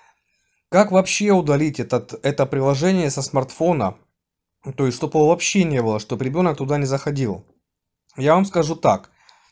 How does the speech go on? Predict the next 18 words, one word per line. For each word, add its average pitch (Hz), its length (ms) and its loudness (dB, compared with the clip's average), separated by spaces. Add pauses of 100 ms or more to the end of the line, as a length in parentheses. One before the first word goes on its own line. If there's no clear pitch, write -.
(120)
что, 147 480 0 (640)
скорее 190 440 2
всего, 170 380 2
с 190 100 -2
вероятностью 147 640 0
девяносто 143 420 -2
девять 151 240 -2
процентов 147 640 -2
удалить 143 440 0
это 139 200 0
приложение 139 600 -2
не 143 180 0
получится. 151 580 -2
Почему? 131 420 -6
Потому 143 360 -2
что 160 280 -2 (680)
оно 151 260 2
уже, 160 360 4